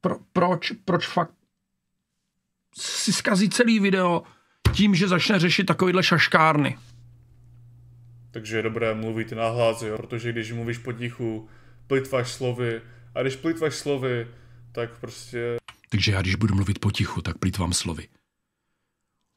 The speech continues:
Speaker 1: Jsou, je několik fází nebezpečnosti u s-,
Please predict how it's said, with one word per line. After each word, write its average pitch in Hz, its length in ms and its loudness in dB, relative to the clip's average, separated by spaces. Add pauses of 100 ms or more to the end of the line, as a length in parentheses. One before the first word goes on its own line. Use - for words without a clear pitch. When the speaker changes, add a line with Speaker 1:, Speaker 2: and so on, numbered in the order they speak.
(160)
Speaker 1:
Jsou, 135 640 2
je 147 140 4
několik 175 520 4
fází 160 600 6
nebezpečnosti 143 880 4
u 175 100 6
s-, - 160 0